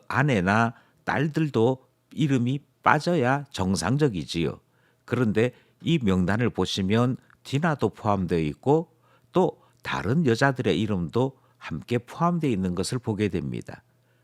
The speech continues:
그리고 이 모두가 다 야곱 가족이라 소개하시는 하나님 말씀을 읽게 되는 것이지요.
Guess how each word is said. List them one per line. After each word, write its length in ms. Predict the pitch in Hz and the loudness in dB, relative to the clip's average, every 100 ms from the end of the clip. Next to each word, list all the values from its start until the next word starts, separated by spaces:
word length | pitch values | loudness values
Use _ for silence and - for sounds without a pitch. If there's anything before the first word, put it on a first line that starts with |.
| _ _ | _ _
그리고 540 | - 90 - 135 160 - _ | -8 -6 2 4 4 -2 _
이 140 | - 90 | -6 -4
모두가 480 | 76 120 175 127 | 2 2 2 0
다 360 | 101 80 107 165 _ _ _ | -2 -2 0 -2 _ _ _
야곱 540 | - - - 156 170 - | -8 -8 0 0 0 -4
가족이라 960 | 101 135 143 110 101 98 92 65 - | -4 -2 -2 -2 0 2 2 0 -6
소개하시는 840 | - - 151 120 85 139 131 90 123 - _ _ | -8 -4 -4 -4 -4 0 2 2 -2 -8 _ _
하나님 420 | - 117 104 80 80 | -10 -2 0 0 -4
말씀을 480 | 67 73 - 156 | -4 -4 -2 -2
읽게 200 | 110 - | -2 -4
되는 280 | 98 82 87 | -2 -2 -4
것이지요. 500 | 82 - 55 - 53 | -6 -8 -10 -14 -16